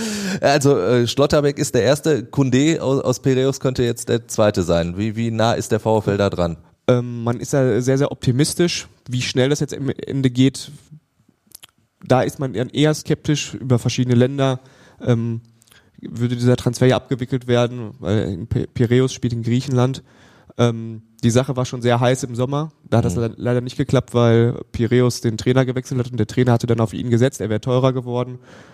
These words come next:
Speaker 2: Ähm, jetzt zweiter Versuch im Winter. Man ist zuversichtlich.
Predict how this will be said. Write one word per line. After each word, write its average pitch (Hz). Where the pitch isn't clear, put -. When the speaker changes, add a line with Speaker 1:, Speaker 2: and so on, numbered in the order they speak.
Speaker 2:
Ähm, 107
jetzt -
zweiter 123
Versuch 123
im 117
Winter. 135
Man 107
ist -
zuversichtlich. 123